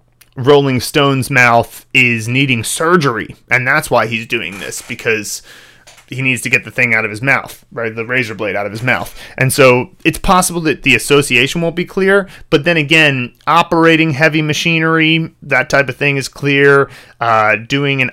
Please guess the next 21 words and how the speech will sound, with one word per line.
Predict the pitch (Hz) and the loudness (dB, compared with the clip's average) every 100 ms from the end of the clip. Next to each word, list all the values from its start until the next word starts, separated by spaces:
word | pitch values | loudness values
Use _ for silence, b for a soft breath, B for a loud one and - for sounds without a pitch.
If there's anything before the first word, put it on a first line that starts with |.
| - | -2
operation, | 143 143 147 135 139 143 - 147 143 143 147 123 | 0 2 4 6 6 4 2 0 0 0 -2 -2
like | 127 | -2
it's | 120 - | -2 -2
kind | 131 | 0
of | 120 | 2
a | 117 | 0
surgical | - 135 123 - 131 | 0 0 -2 0 2
operation. | 131 127 123 123 - 139 | 2 2 -2 -2 -2 -4
So | - 214 185 - | 2 4 2 -2
I | 214 | 0
think | 208 175 | 0 0
it | - _ | -2 _
probably | - 156 143 120 127 | 0 2 2 0 -2
will | 110 110 | 0 -4
work. | 110 - - - | -4 -6 -8 -2
I | 117 | 0
just | 117 - | 0 0
wanted | 131 123 113 | 0 0 2
to, | 120 117 | 2 2
you | 120 | 0
know, | 107 | -6